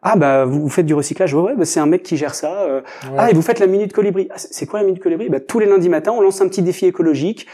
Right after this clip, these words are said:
Speaker 1: euh, à tout le monde et c'est, bah, cette semaine, on prend pas de paille ou cette semaine, on,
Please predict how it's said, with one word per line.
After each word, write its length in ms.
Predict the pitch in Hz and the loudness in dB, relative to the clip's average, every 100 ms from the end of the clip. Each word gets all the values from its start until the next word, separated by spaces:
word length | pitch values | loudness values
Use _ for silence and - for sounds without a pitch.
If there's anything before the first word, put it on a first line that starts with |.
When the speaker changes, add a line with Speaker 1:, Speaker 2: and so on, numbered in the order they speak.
| - - - | -20 -20 -6
Speaker 1:
euh, 240 | 139 139 139 | 0 2 2
à 180 | 151 | -2
tout 140 | - 151 | -4 -2
le 60 | |
monde 220 | 139 180 208 | 2 2 2
et 100 | 143 | 0
c'est, 200 | - 139 | -2 -2
bah, 100 | 131 | 0
cette 180 | - 156 | -2 0
semaine, 300 | 143 160 196 | 2 4 2
on 120 | 139 | 0
prend 180 | - 160 | -4 -4
pas 120 | 147 | -4
de 40 | |
paille 340 | - - 143 165 | -2 0 0 0
ou 40 | |
cette 180 | 131 - | 0 -2
semaine, 280 | 147 147 175 | 0 2 2
on, 120 | 151 | 0